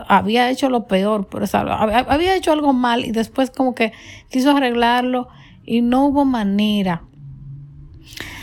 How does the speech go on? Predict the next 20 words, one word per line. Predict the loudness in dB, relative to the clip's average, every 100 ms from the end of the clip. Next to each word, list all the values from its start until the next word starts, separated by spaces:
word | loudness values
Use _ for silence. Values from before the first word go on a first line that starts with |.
| -16 -18 -4
Eh, | 2 2 2 0 0 -2 -6 -6 -10 -14 -16 -2
lamentablemente, | 2 4 2 2 0 2 2 2 0 -2 -2 -4 -4 -12 -20 -20 -20 -20 -20 -20 -6
aparte | -4 2 2 2 0
de, | 2 0 -2 -4
de | -2 0
lo | 2 0
antes | -2 -4 -6 -4
dicho | -2 -2 -4 -6
con | -4 -2
respecto | -4 -2 0 0 -2 -2 -2 0
a | 2 2 2 0 0 -2 -2
conectar | -2 -2 0 0 2
la | 2
lengua | 2 0 -2 -2
con | -2
el | -4
cerebro, | 0 0 0 -2 -4 -8 -12 -20 -20 -6
que | 0 0
es | 0
fundamental, | -2 2 2 2 -2 0 2 2